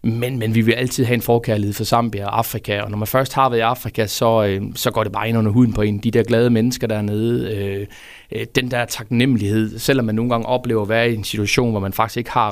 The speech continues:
ret meget, men alligevel bare møder glade børn, mennesker, som har en, en glæde i livet, det er, det er livsbekræftende.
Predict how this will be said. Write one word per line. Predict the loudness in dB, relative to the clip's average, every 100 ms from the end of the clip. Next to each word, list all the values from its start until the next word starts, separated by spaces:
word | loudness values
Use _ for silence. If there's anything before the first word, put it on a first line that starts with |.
| -2
ret | -2
meget, | -2 -2 -4 -6 -16 -20 -8
men | -4 -2 -2
alligevel | -2 -2 0 2
bare | 2 0
møder | 2 2
glade | 2 0 0 0
børn, | 2 2 2 0
mennesker, | 0 0 0 -4
som | -2
har | 0 0
en, | 0 -4
en | -6 -2
glæde | 2 4 4
i |
livet, | 6 6 4 0
det | -4 -2
er, | -4 -6 -2
det | 0
er |
livsbekræftende. | 0 0 -4 -6 -8 -10